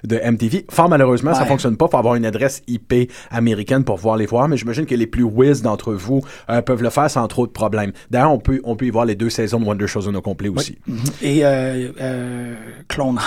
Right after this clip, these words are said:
Speaker 2: High en fait partie. Celebrity Deathmatch a été rajouté
Speaker 1: Ouais, Celebrity
Speaker 2: et
Speaker 1: Deathmatch, ouais,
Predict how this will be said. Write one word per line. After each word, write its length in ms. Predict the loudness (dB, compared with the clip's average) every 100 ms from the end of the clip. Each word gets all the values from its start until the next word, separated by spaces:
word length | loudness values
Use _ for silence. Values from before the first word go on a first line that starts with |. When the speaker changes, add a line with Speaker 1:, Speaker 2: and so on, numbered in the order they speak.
| -4 -2
Speaker 2:
High 280 | 2 2 2
en 100 | 0
fait 120 | -2
partie. 300 | -2 -2 -4
Celebrity 540 | -4 0 0 0 -2 -2
Deathmatch 640 | 0 0 -2 -2 -2 -4
a 20 |
été 180 | -4 -2
rajouté 500 | 0 0 0 2 2
Speaker 1:
Ouais, 60 | 2
Celebrity 340 | 4 2 4
Speaker 2:
et 20 | 2 2
Speaker 1:
Deathmatch, 360 | 2 -2 -4
ouais, 120 | -8